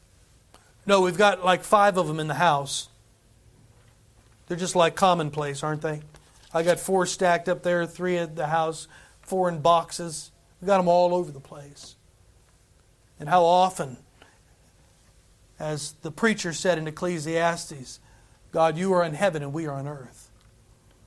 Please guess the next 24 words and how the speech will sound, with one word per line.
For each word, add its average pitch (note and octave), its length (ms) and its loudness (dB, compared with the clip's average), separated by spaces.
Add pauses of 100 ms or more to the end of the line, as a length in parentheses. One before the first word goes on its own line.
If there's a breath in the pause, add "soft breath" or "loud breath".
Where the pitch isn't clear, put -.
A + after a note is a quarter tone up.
(200)
There E3 120 -6
is D#3 140 -6
a, C#3 100 -6 (220 loud breath)
there F3+ 160 2
is D#3+ 120 -2
a D3 100 -6 (280)
difference A3+ 460 0
between F3 420 -8
you F3 160 -6
and D#3 140 -4
I. C#3 340 -6 (460 soft breath)
And E3 80 -6
there's D#3+ 160 -4
a E3 60 -2
difference, E3+ 520 2
there E3+ 100 2
ought E3+ 120 6
to E3 80 -2
be, D#3 140 -4
the D3+ 100 -6
way D3+ 160 -2
we D3 140 -8
approach D3 520 -10
Him. C3+ 180 -20